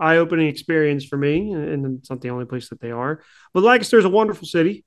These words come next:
Um, if you go up on, I recommend going up on Manure Fridays. Um, it smells like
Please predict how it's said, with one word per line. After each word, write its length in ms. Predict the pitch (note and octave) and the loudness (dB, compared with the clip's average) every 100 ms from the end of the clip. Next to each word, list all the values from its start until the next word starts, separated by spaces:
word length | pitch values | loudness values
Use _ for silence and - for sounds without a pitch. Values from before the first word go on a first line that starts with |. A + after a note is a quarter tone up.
| - | -6
Um, 460 | C#3 C3+ C3+ C3 C3+ | -2 0 0 -2 -2
if 180 | C#3 D3 | -6 -4
you 80 | |
go 240 | D3 D#3 D#3+ | 2 4 4
up 240 | D#3 D3+ - | 2 0 -6
on, 460 | D3+ C#3+ C#3+ C#3+ - | -4 -2 0 -2 -4
I 60 | |
recommend 400 | C#3+ C#3+ D3 D3 | -4 -4 -2 -2
going 240 | C#3 C#3 C#3+ | 0 0 0
up 100 | C#3 | -2
on 140 | C#3+ | -2
Manure 360 | C3 C3 C#3 D3 | 0 0 0 0
Fridays. 600 | D3 C#3+ D#3+ A3 A#3 - _ _ _ - | 0 0 0 -2 -4 -12 _ _ _ -6
Um, 380 | C#3+ C#3 C#3 C#3+ | -2 0 -2 -2
it 140 | D3+ | -6
smells 260 | D3 D#3 D3 | -2 -2 0
like 260 | C#3 C3+ | -2 -4